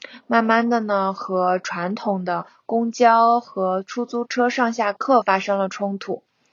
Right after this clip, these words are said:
那路缘，也就是路牙子，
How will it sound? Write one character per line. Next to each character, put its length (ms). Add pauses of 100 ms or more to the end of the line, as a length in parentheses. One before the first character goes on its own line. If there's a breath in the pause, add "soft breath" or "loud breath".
(360 loud breath)
那 240
路 240
缘， 400
也 140
就 240
是 200
路 220
牙 280
子， 260